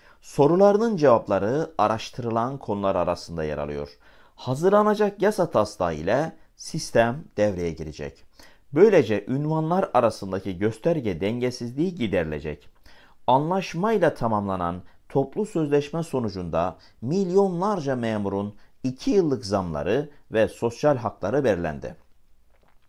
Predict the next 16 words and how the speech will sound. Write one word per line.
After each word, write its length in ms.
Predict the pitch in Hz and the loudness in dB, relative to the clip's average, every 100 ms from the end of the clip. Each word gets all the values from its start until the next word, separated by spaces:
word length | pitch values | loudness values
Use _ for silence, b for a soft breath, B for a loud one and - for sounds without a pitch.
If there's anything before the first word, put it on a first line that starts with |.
| _ - b b b b | _ -20 b b b b
İki 220 | 131 196 | -6 0
bin 100 | 214 | 2
sonrasında 580 | 208 190 170 160 147 127 | 2 4 4 2 0 0
emekli 400 | - 117 127 160 | 0 0 0 2
olan 220 | 151 127 | 2 4
vatandaşlar, 760 | 107 98 92 85 80 127 170 - - - _ 147 | 2 2 -2 -4 -2 -2 -2 -4 -20 -20 _ 4
öncesinde 640 | 202 170 151 - 131 120 | 4 2 -2 -2 -2 -2
emekli 400 | 113 127 131 175 | 0 -2 -2 0
olanlara 480 | 160 135 123 107 - | 2 2 0 -2 -2
tanınan 500 | 131 139 135 113 104 | -4 -2 -2 -2 -4
düzenlemenin 800 | 120 147 147 151 156 196 156 | -2 -2 -2 -4 -4 -4 2
benzerinin 720 | 135 139 135 143 139 175 247 b b b - | 4 4 4 2 2 -4 -6 b b b -2
kendilerine 800 | 151 165 165 165 170 170 202 170 | 0 2 0 4 4 4 2 2
de 60 | |
uygulanmasını 800 | - 127 117 113 107 101 - 95 | 2 0 2 2 2 -2 -2 -4
bekliyor. 540 | 76 73 - 67 - | -4 -8 -10 -10 -12